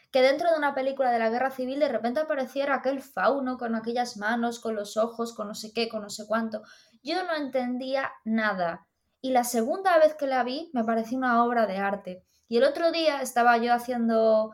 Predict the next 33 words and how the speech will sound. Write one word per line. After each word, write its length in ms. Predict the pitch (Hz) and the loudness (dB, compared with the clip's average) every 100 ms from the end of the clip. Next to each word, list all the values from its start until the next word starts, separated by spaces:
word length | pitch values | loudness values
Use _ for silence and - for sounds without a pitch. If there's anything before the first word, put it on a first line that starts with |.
| - | -10
bueno, 180 | 294 214 | -6 -4
a 40 | |
veces 240 | 226 233 214 | -4 -4 0
veo 140 | 202 | 0
vídeos 240 | 196 185 170 | 0 -8 -8
de 100 | 170 | -10
YouTube 320 | 185 240 214 | -8 -8 -6
de 240 | 185 180 | -6 -6
cosas 260 | 190 202 196 | -6 -8 -8
de 80 | 185 | -8
televisión 440 | 190 185 185 190 | -8 -8 -6 -6
pasadas, 480 | 185 170 170 165 175 | -6 -8 -8 -8 -6
¿no? 180 | 233 - _ _ _ _ _ | -8 -8 _ _ _ _ _
Y, 180 | 269 262 | 0 6
ah, 360 | 247 233 208 165 78 - | 8 8 6 2 0 -2
yo 120 | 190 262 | 0 0
no 80 | |
suelo 240 | 247 233 202 | 2 4 6
ver 120 | 202 | 4
nunca 200 | 202 196 | 0 -2
El 60 | 196 | -2
hormiguero, 360 | 220 320 403 | -2 -2 0
entonces 240 | 240 254 262 | 0 0 0
cuando 240 | 285 277 | 0 2
veo 180 | 285 277 | 4 2
cosas 240 | 277 269 | 0 -2
del 120 | 262 | -2
hormiguero 340 | 269 262 294 339 | 0 0 2 2
es 60 | |
por 180 | 339 226 | 2 0
esto. 320 | 180 - - _ _ _ _ | 0 -4 -16 _ _ _ _
Y 100 | - | -2
veo, 260 | 359 440 415 | 0 2 0